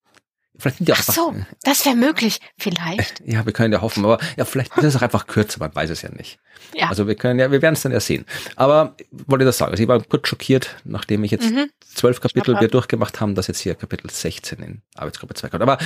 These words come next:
Speaker 1: schauen wir jetzt kurz, äh, die, äh, Risiko-, die Schlüsselrisiken an, die da, äh, verwendet werden,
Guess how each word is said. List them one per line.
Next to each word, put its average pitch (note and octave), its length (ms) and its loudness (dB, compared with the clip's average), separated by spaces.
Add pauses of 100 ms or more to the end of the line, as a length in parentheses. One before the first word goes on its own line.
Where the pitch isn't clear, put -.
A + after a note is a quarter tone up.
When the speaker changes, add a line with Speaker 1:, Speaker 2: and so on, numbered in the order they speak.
(240)
Speaker 1:
schauen D3 220 2
wir E3+ 60 4
jetzt - 120 0
kurz, - 360 0
äh, A2 260 2
die, A2+ 380 2
äh, F#2+ 300 -2 (340)
Risiko-, B2 460 2
die G#2+ 100 0
Schlüsselrisiken A#2 720 -2
an, B2+ 260 0
die G2+ 140 2
da, G2+ 400 2
äh, F#2 40 0
verwendet A2 640 0
werden, G2 460 2